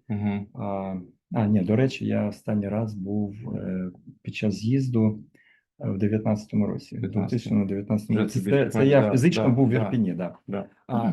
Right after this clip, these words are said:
Speaker 2: яка ситуація з церквами?
Speaker 1: Мгм.
Speaker 2: Скільки церков?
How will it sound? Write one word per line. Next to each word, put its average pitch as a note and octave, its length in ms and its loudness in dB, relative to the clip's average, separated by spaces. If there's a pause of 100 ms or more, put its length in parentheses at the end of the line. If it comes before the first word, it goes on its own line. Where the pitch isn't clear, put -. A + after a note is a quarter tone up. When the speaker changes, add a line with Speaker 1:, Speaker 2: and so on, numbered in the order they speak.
(100)
Speaker 2:
яка B2+ 500 -4
ситуація B2+ 1120 -4 (200)
з G#2+ 140 -16
церквами? F#2 600 -2 (680)
Speaker 1:
Мгм. G#2 320 2
Speaker 2:
Скільки A2+ 320 2
церков? G#2+ 440 -2